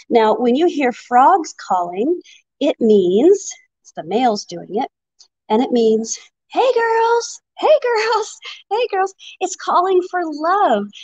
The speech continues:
You know, animals who, uh, are active at night, they have to do all their animal business in the dark. So a lot of times it's about calling for love. <laughs>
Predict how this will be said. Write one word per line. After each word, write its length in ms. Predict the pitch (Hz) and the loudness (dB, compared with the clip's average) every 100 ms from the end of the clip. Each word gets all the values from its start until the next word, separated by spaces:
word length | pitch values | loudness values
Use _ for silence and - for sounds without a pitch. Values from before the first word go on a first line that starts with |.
| - | -12
You 80 | - | -6
know, 120 | 311 311 | -4 -2
animals 640 | 339 392 311 294 359 - - | 2 2 2 0 -4 -6 -8
who, 320 | 302 294 277 - | -6 -4 -6 -6
uh, 160 | 247 233 | -6 -4
are 120 | - 254 | 0 2
active 380 | 277 320 320 | 2 -2 -4
at 120 | 262 202 | -2 0
night, 360 | 208 294 330 | 0 0 -2
they 80 | 285 | -4
have 100 | 302 | -6
to 100 | 349 | -4
do 160 | 294 320 | 0 2
all 220 | 311 330 | 2 2
their 120 | 311 | 0
animal 320 | 269 339 294 | 0 0 -2
business 420 | 208 254 277 277 277 | 0 0 0 -2 -4
in 100 | 254 | -4
the 140 | 240 | 0
dark. 320 | 214 320 370 _ - - - | 0 2 0 _ -20 -20 -14
So 160 | - | -2
a 80 | 269 | 0
lot 300 | 208 226 381 | 2 2 0
of 80 | 440 | -2
times 300 | 247 240 233 | -4 -4 -6
it's 140 | 226 | -8
about 340 | 208 202 190 - _ _ - | -4 -2 -2 -6 _ _ 0
calling 360 | 220 214 208 | 2 2 0
for 240 | 202 185 180 | -2 -10 -4
love. 340 | 196 190 202 220 - | 0 0 -2 -6 0
<laughs> 360 | - - - | 0 2 -2